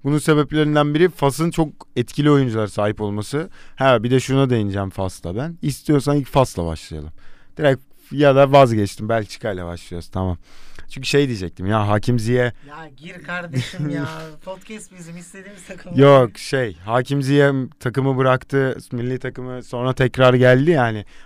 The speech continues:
Speaker 1: Ona biraz şey yapacaktım. Neyse, Belçika ile başlayalım. İki bin on yılından beri, kendi adıma konuşuyorum. İki bin on yılından beri bütün turnuvalarda Avrupa Şampiyonası, Dünya Kupası dahil Belçika'yı tutuyordum. Bu turnuva bıraktım.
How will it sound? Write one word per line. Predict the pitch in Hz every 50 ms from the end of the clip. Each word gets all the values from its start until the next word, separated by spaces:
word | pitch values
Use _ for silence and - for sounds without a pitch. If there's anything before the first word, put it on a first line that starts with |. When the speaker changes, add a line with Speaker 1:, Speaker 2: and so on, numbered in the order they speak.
| - -
Speaker 1:
Ona | - 147 165 160
biraz | 143 135 131 127 123 110 -
şey | - - - 123
yapacaktım. | 117 110 107 - 117 110 - - - - -
Neyse, | 147 147 143 127 - 165 151
Belçika | 143 139 139 131 - - - 151
ile | 143 135
başlayalım. | 123 110 110 - - 113 117 135 156 - - - - - - - - - - - -
İki | - 135 - 165
bin | 165 185
on | 190 196 202
yılından | 196 175 160 156 156 151 156 160 160 156 135
beri, | 120 120 127 139
kendi | 135 - 135 123 131 135 131
adıma | 127 113 120 127 123
konuşuyorum. | - 117 104 101 - - 98 95 110 120 -
İki | 120 - - 131
bin | 131 131
on | 139 143 143
yılından | 139 131 123 120 123 120 120 123 131 131 131 123
beri | 117 107 104 113 135 156 - _ _ _ _ - - _ _ _ _ _ -
bütün | 120 - - - - - 156 156 160 156
turnuvalarda | - - 139 131 127 127 120 117 110 110 107 107 117 127
Avrupa | 120 120 120 123 123 113 131
Şampiyonası, | 117 - 123 113 110 104 - 104 98 95 95 90 - - 131 123
Dünya | 110 110 117 120 117 117
Kupası | 113 - - 120 110 92 -
dahil | - 113 131 147 135
Belçika'yı | 127 123 113 - - - - 110 98
tutuyordum. | - - - - 92 90 117 143 170 180
Bu | 160 143
turnuva | - 156 131 120 113 127 151
bıraktım. | 147 135 120 107 - - - - 87